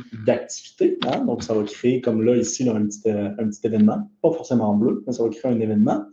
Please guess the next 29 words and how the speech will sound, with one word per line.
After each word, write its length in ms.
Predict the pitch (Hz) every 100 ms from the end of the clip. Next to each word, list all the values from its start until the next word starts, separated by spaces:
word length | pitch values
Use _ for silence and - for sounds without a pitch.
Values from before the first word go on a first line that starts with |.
| _ _ - - - -
dans 120 | 127
lequel 320 | 120 117 147 123
vous 160 | 110
allez 220 | 110 107
voir 560 | 104 110 135 156 147 -
qui 120 | -
s'est 180 | - 110
entraîné 540 | 107 104 - 107 113
ou 120 | 139 -
qui 100 | 104
a 60 |
fait 200 | - 117 -
une 80 | 101
activité, 400 | - - - 156
puis 160 | -
vous 140 | 113 107
allez 120 | 101
avoir 220 | 101 101
l'ensemble 360 | 107 107 123 110
des 180 | 104
détails. 420 | 98 - 302 247 - - - -
Mais 100 | 117
on 140 | 120 123
va 80 | 139
aussi 300 | 147 - -
synchroniser 500 | - 123 117 120 160
les 80 |
données 320 | 113 110 131 117
journalières. 840 | 104 123 120 104 101 98 -